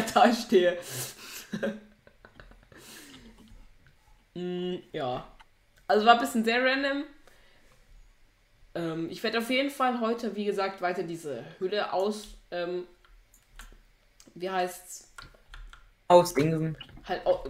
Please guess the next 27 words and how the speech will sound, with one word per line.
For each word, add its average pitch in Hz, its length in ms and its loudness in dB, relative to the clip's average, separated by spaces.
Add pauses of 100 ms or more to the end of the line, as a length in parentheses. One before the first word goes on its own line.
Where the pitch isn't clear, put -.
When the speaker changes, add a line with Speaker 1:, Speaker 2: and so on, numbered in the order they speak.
(120)
Speaker 1:
graben, 220 640 2 (480)
um 180 260 0
ein 170 60 -6
großes 190 460 2
Loch 202 320 2
zu 240 80 -2
machen. 233 420 2 (320)
<laughs> 196 80 -10 (760)
Und, 185 260 6
Speaker 2:
Das - 0 -
wird - 120 -2
Speaker 1:
äh, 175 120 2
Speaker 2:
schon 170 80 -2
Speaker 1:
dann. 196 300 0 (1300)
Was? 208 240 -4
Speaker 2:
Hä? - 40 -12 (680)
Speaker 1:
Und, 233 360 4 (360)
ähm, 175 440 -2 (2250)
ja, 160 80 -12
hab 165 80 -8
ich 170 80 -8
vergessen, 175 320 -4
was 170 80 -6
ich 160 100 -10
sagen 180 220 -8
wollte? 233 420 -6 (1200)
Wow, 269 380 -4